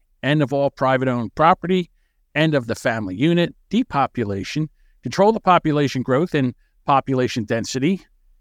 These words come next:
mandatory multiple vaccines, universal basic income for austerity, um,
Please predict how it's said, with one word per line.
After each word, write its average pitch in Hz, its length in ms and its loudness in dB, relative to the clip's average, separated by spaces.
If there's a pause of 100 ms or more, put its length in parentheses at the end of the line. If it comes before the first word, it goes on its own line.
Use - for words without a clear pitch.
(360)
mandatory 165 840 2
multiple 107 440 -4
vaccines, 131 800 0 (100)
universal 139 1160 0
basic 113 340 2
income 123 720 -2
for - 300 -6
austerity, 107 840 -4 (720)
um, 123 360 -2